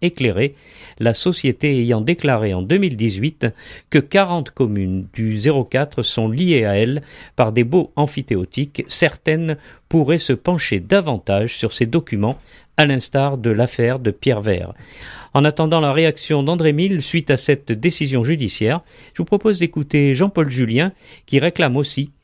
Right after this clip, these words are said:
la réunion de conseil municipal sur le sujet en septembre prochain.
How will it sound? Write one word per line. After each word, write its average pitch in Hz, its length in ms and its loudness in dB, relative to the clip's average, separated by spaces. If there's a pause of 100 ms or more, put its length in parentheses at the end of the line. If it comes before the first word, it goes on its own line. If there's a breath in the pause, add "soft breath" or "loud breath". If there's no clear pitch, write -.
(180)
la 117 140 2
réunion 165 380 2
de 131 80 2
conseil 117 400 -2
municipal 147 640 0
sur 135 160 -2
le 117 100 0
sujet 117 440 -2 (340)
en 123 140 0
septembre 160 580 -2
prochain. 104 400 -4